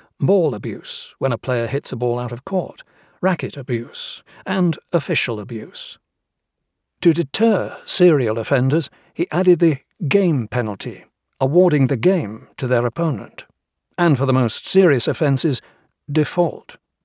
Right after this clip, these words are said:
awarding the match to the opponent. In nineteen eighty, the women's circuit introduced a similar system. Robeson believed the best chair umpires were authoritative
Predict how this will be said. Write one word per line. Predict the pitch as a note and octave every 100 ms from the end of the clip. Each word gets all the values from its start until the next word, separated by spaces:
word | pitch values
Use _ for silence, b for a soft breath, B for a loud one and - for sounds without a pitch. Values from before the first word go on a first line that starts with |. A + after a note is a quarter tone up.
| _
awarding | C3 B2+ C#3 C#3+ C#3+
the |
match | C#3+ F3+ C#3 - - - _
to | C3+
the | A#2
opponent. | G#2 - A2 G2 F2+ - - _ _ _ _ _ _
In | D3+
nineteen | D3 D#3+ B2+
eighty, | C3+ E3 B2 F#2+ b b b
the | -
women's | C3 F#3 C#3+ A#2
circuit | D3 B2+ D3+
introduced | C#3+ C#3 C3+ D#3 -
a |
similar | D3+ - F#3+ G#2 G2+
system. | - A2+ - A#2 C3 _ _ _ _ _ _ _ _ _ _ _ _ _ _ _ _ -
Robeson | F3+ A#3 A#3 F#3
believed | D3 D3 C3+ -
the | C#3+
best | E3+ F#3+ - - -
chair | - B2 A#2+
umpires | A#2 A2+ A#2 A#2+ B2 - b b b
were | C3 B2+
authoritative | A#2 - E3+ D#3+ D3 D#3 D#3